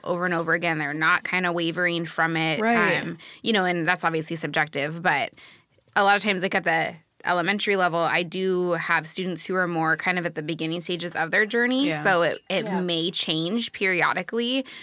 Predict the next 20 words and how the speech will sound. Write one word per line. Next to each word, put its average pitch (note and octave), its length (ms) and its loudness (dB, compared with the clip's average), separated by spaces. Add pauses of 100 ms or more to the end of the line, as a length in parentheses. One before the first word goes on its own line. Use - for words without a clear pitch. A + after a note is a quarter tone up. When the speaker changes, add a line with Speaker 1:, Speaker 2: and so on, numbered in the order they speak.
(200)
Speaker 1:
um, F3 200 4
and E3 80 0
it B2 80 -2
may F3 280 0
not E3+ 200 4
be G#3 220 -2
set G#3+ 240 2
in A3+ 140 -2
stone A3 300 0
quite A3 240 0
yet. A3 280 2
And F3 180 -2
so, E3 120 0
like, D3+ 160 0
finding E3 320 -2
ways D#3+ 240 0
to E3+ 80 0
still D#3 240 0
support D#3+ 420 -2
them D#3 400 -4